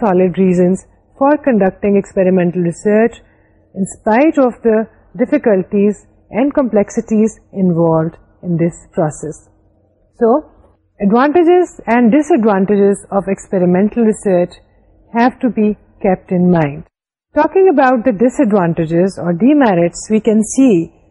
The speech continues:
that artificiality of behavior is a possibility. یعنی ہم جب لیب کے انوائرمنٹ پہ لوگوں کو بٹھائیں گے، ان کو کوئی ٹیسٹ دیں گے اور ان کو یہ معلوم ہوگا کہ ہماری پرفارمنس کو دیکھا جا رہا ہے،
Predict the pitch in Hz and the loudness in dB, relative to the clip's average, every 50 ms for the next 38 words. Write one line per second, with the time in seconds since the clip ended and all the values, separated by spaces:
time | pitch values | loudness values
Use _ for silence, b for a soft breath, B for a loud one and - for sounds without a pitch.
0 | _ _ _ _ - 180 214 202 196 202 202 - - _ - - 196 208 208 - | _ _ _ _ -6 -2 0 2 2 0 -2 -4 -10 _ -8 -4 -4 -4 -2 -4
1 | 240 - 240 214 175 214 220 202 214 262 285 - - 302 320 320 294 226 202 254 | -4 -2 -4 -4 0 0 0 2 2 2 0 0 2 2 2 2 2 0 0 0
2 | 226 226 220 220 196 220 233 240 233 - - _ - - 254 247 202 - - 185 | 2 2 2 2 2 2 2 2 0 -2 -8 _ -2 0 0 0 0 -2 -2 -2
3 | 214 214 - _ _ _ - 190 175 - - - 196 156 170 160 156 147 143 - | -2 -2 -4 _ _ _ -2 -2 -2 -2 -2 -4 -2 0 0 2 2 0 -2 -4
4 | - - _ _ _ _ _ - 180 175 175 156 156 165 185 240 254 226 196 202 | -12 -20 _ _ _ _ _ -8 -4 -2 0 0 0 2 2 2 2 2 2 0
5 | 262 302 - b b b b b b b b b b b - 233 233 185 - 190 | 0 -2 -4 b b b b b b b b b b b -2 -2 -2 -2 -2 0
6 | 180 180 170 180 233 311 - - - 302 277 269 269 - - 208 202 190 180 175 | 0 2 2 2 2 0 -2 -2 -2 0 2 2 2 0 0 0 0 2 2 2
7 | 175 180 190 190 180 170 - - 185 180 175 170 175 180 175 180 170 175 - 170 | 2 2 2 2 0 0 -2 -2 0 2 2 2 2 0 0 -2 -2 -2 -2 -2
8 | 170 165 156 151 151 151 165 208 262 - _ _ _ _ _ _ _ _ _ _ | -2 -2 -2 -2 -2 -4 -6 -8 -10 -10 _ _ _ _ _ _ _ _ _ _
9 | _ _ _ - 226 247 233 262 254 - 233 220 208 - - 185 185 196 - - | _ _ _ -6 -4 -2 0 0 0 0 0 0 0 0 0 0 0 0 -2 -6
10 | - - 226 214 214 208 214 233 277 302 - _ _ _ _ _ _ _ _ _ | -4 -2 0 0 2 2 2 0 0 -2 -6 _ _ _ _ _ _ _ _ _
11 | - - 220 233 240 233 220 269 254 254 240 226 208 196 196 202 226 269 285 269 | -6 -2 0 0 0 0 2 2 2 2 2 2 2 2 2 2 2 2 2 2
12 | 269 247 220 247 240 233 262 247 226 208 196 190 196 196 202 - - 196 180 180 | 0 2 2 2 0 0 0 0 2 2 2 2 0 -2 -4 -4 -2 -2 0 0
13 | 180 185 185 - - - 190 185 185 165 - 175 170 165 - 214 262 262 240 226 | 0 0 -2 -4 -6 -6 -6 -6 -6 -8 -6 -6 -6 -4 -2 -2 0 0 0 0
14 | 190 180 180 175 175 170 170 175 196 | 0 0 0 0 0 0 0 -2 -2